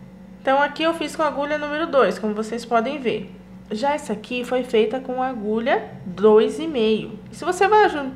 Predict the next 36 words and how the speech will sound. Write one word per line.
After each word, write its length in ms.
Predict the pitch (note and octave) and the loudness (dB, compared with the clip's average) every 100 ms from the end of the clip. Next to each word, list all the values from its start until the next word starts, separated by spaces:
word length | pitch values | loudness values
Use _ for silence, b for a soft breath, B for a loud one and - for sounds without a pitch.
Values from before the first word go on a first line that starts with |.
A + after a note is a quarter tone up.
| - | 4
vai 220 | C4+ C#4 | 6 8
aumentando 480 | C4 B3 A#3 C#4 C4+ | 8 6 2 0 2
de 100 | G3 | 2
agulha, 540 | F3+ F#3 A#3 B3 F3 | 0 0 2 2 2
número 300 | F3+ F3+ D#3+ | -2 -4 -6
três, 340 | C3+ A3 C4 C4+ | -4 0 0 0
e 40 | |
aí 140 | C#4+ C#4+ | -2 0
vai 140 | C#4+ | 0
aumentando 460 | D4 D#4 D4 C4+ C#4 | 0 -4 -6 -4 -4
aí 220 | C4 C4 B B B C#4+ | -6 -10 B B B -8
o 80 | |
tamanho 320 | C#4 D4 C4+ C4+ | -2 -2 0 -4
do 80 | |
sapatinho, 600 | - C#4 D4 - - D#3+ C#3 | -4 -4 0 -2 -2 -6 -6
ó. 100 | - - - - - - - - - - | -8 -14 -20 -20 -20 -20 -20 -20 -20 -12
Eu 60 | G3+ | -6
fiz 160 | G#3 F#3+ | -4 -2
dessa 260 | F#3+ A3+ | -2 -4
forma 300 | A3+ G#3+ G#3 | -4 -2 -2
que 100 | G#3+ | -4
era 140 | A3 G#3+ | -4 -4
pra 120 | G#3+ | -4
vocês 480 | G#3+ G#3+ G#3+ G#3+ - B B B - | -6 -4 -4 -4 -8 B B B 0
ter 80 | A#3+ | 0
uma 180 | B3 B3 | 2 0
noção, 720 | C4+ D4 - B3+ A#3 C4+ F#4 - B B B B | -2 -4 -2 2 4 2 -4 -12 B B B B
é, 280 | A3 A3+ A#3 | 0 0 0
em 80 | |
questão 340 | A#3 C4 B3 A#3 | -2 -4 -2 -4
de 140 | A#3+ | -2
tamanho, 560 | C#4+ D#4 A#3 A3+ A#3+ F#3 | -2 -2 0 -2 -2 -4
tá? 160 | G#3 | -4
Porque, 460 | A#3 A#3 B3 A#3+ B3 | -4 -6 0 2 2
na 360 | B3+ B3 C#4+ D#4+ | -2 0 0 2
verdade, 800 | C#4 A3 A#3 C#4+ D#4 A3+ G3+ | 0 2 4 4 4 0 -4